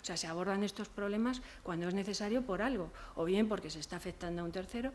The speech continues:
o bien porque va a haber una, una necesidad por un cambio de uso del suelo, por una, por una situación específica. Entonces, las previsiones para el dos mil doce, malísimas, malísimas. Eh, eh, no hay actividad inmobiliaria, no hay actividad de obra,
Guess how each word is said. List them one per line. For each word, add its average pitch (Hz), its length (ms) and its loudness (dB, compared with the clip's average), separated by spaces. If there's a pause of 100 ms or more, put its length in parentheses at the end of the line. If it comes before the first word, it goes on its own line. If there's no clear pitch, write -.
(220)
o 165 60 -6
bien 156 200 -4
porque 190 260 -2
va 160 80 -4
a 160 40 -4
haber 165 180 -2
una, 185 280 0 (320)
una 180 220 2
necesidad 196 720 2
por 185 140 -4
un 175 120 -2
cambio 160 320 -2
de 160 100 -2
uso 180 180 -6
del 190 120 0
suelo, 233 400 0
por 180 180 -4
una, 175 300 -4 (140)
por 165 100 -8
una 175 160 -2
situación 170 420 -4
específica. 170 640 -8 (280)
Entonces, 175 340 0 (240)
las 170 160 0
previsiones 233 540 4
para 254 160 0
el 247 80 2
dos 240 140 -2
mil 233 180 0
doce, 254 320 -6 (220)
malísimas, - 760 0
malísimas. 175 640 -2 (120)
Eh, 156 200 -6 (760)
eh, 165 520 0 (380)
no 196 180 8
hay 208 140 12
actividad 196 420 4
inmobiliaria, 214 640 6
no 196 160 6
hay 185 120 8
actividad 175 420 0
de 180 140 2
obra, 269 280 2